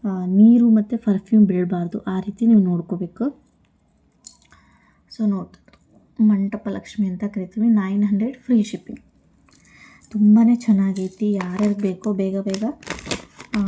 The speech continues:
ಬುಕಿಂಗ್ ಮಾಡ್ಕೊಳ್ರಿ, ಲಿಮಿಟೆಡ್ ಸ್ಟಾಕ್ ಇರ್ತೈತಿ. So ಇದನ್ನೆಲ್ಲ ಆಮೇಲೆ ಹಾಕ್ಕೊಂತ ಕೂಡ್ತೇನೆ,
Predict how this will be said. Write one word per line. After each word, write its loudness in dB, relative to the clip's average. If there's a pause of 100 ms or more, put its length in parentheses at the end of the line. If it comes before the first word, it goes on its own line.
(580)
ಬುಕಿಂಗ್ 2
ಮಾಡ್ಕೊಳ್ರಿ, -4
ಲಿಮಿಟೆಡ್ 0
ಸ್ಟಾಕ್ -8
ಇರ್ತೈತಿ. -8 (1000)
So -6
ಇದನ್ನೆಲ್ಲ -2
ಆಮೇಲೆ -2
ಹಾಕ್ಕೊಂತ -4
ಕೂಡ್ತೇನೆ, -4